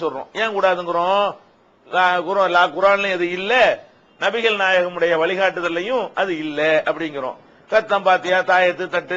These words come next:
மௌலுது, இது இந்த மாதிரியான சமாச்சாரங்கள்லாம் இல்லைன்னு சொல்றோம். ஏன் இல்லைங்கிறோம்? குர்ஆன்லயும் இல்ல, அது நபிகள் நாயகமும் சொல்லல. இப்படி என்ன ஒரு விஷயத்தை எடுத்துக்கொண்டாலும்,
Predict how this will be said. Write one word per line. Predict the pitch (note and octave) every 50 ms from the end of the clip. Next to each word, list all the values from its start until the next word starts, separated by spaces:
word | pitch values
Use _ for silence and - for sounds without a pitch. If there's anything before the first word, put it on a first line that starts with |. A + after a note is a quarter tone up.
| F#3 F3+
மௌலுது, | F3+ F3+ F3+ F3 E3+ E3+ F3+ F#3 F#3 D#3+ - - - _ _ _ _
இது | G#3 G#3+ G#3+ G#3+
இந்த | G3+ G3+ G3+
மாதிரியான | G3+ G#3 G#3 G#3 G3+ G3 F#3+ F#3 F3+ -
சமாச்சாரங்கள்லாம் | F3 E3+ F3+ F#3 F3+ - F3+ E3+ E3 D#3+ D#3+ E3 G3 G#3+ A3 G3
இல்லைன்னு | F#3 F3+ E3+ F3+ F#3+ F#3+ E3+ E3+
சொல்றோம். | D3+ C3 C3 B2 - -
ஏன் | F3+ A3 A3 G#3
இல்லைங்கிறோம்? | F#3+ F#3 F#3 F3+ F3 F3 F3 E3+ F3+ F#3 G3 G3 F3+ - - - _ _ _ _ _ _ _ _
குர்ஆன்லயும் | - G3 F#3+ F#3 F3 F3+ F#3 F#3 F3 E3
இல்ல, | E3+ F3 F3+ F3 F3
அது | F#3 G#3 A#3+ G3+ - _ _ _ _ _ _ _ _ _ _ -
நபிகள் | F#3+ A3 A#3 A#3+ A3+ G#3+ G3 F3
நாயகமும் | D#3+ D3+ D#3 F#3+ A3 A3 E3
சொல்லல. | G3 F3+ D#3+ D3 C3 B2+ - - - - _ _ _ _ _ _ _ _
இப்படி | D#3 G3+ G#3 A#3+ B3+ A#3 F#3 F#3
என்ன | F#3+ G#3+ A#3 C4 C4+
ஒரு | C4+ C4 C4 B3 A#3+
விஷயத்தை | - A#3+ A3+ A3+ A3 G#3+ G#3
எடுத்துக்கொண்டாலும், | G#3 G#3 F#3 G3+ F3 F3+ F3 F3+ F3 E3+ D#3 C3+ -